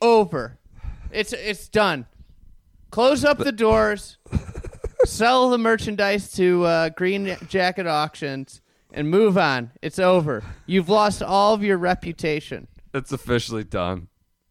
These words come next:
Speaker 2: You, those Gary Player ads aren't doing it for you. So the Slammer and the Squire, you know, marvel at our treasures,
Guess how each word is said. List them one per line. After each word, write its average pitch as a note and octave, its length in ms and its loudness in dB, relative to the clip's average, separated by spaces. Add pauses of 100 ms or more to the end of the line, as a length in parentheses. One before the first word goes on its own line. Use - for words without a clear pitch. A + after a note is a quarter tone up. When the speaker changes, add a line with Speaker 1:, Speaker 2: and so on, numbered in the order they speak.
(400)
Speaker 2:
You, B2+ 140 0
those C#3+ 260 0
Gary D3+ 300 2
Player D3 380 2
ads D3 340 2
aren't C3+ 180 0
doing C3 260 0
it D3 140 -6
for C#3+ 300 0
you. D3+ 220 -2 (1080)
So C3 180 0
the B2 80 2
Slammer B2+ 480 0
and B2+ 160 0
the A#2 60 0
Squire, A#2 720 2 (440)
you A2 140 -4
know, G2+ 420 -2
marvel A#2 520 2
at A2 100 0
our G#2+ 100 2
treasures, B2 720 -2